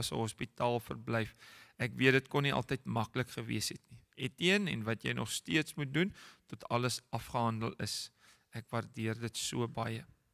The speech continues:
Dankie vir al die boodskappe en oproepe van die familie en vriende om my te troos in die hartseer tyd. Ek waar-, waardeer dit opreg. Liefde vanuit Malawi, Mariet. Dankie Mariet.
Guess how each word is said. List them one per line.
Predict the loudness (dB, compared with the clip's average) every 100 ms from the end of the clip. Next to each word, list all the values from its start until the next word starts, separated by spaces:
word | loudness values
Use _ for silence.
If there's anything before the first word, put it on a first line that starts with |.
| -6
Dankie | -6 -6 -2
vir | 4
al | 6
die | 6
boodskappe | 6 6 8 6 6 2
en | 2
oproepe | 0 2 0 0
van | 0 0
die | 0
familie | -2 0 0 2
en | 2
vriende | -2 -2 2 4 2 -2 -20 -12 -4
om | 2
my | 2
te | 2 -2 2
troos | 6 8 8 8 4
in | 0
die | 0 0
hartseer | -2 -4 -4 -6 -4
tyd. | -4 -4 -8 -20 _ _ -20 _ -6
Ek | -6 0
waar-, | 4 4 4 -4
waardeer | -6 2 4 4 4 6 6
dit | 4 0
opreg. | -2 -4 2 6 6 4 -8 -18 -20 -20 _
Liefde | 0 2 2 0 -2
vanuit | -2 -2 -4 -4 -4
Malawi, | -2 0 2 4 2 2 -2 -6 -20 -20 -20 -20 _ -4
Mariet. | -2 0 0 -4 -10 -16 -18 -20 -20 -4
Dankie | -2 -2 0 -2
Mariet. | 0 0 0 4 4 4 -8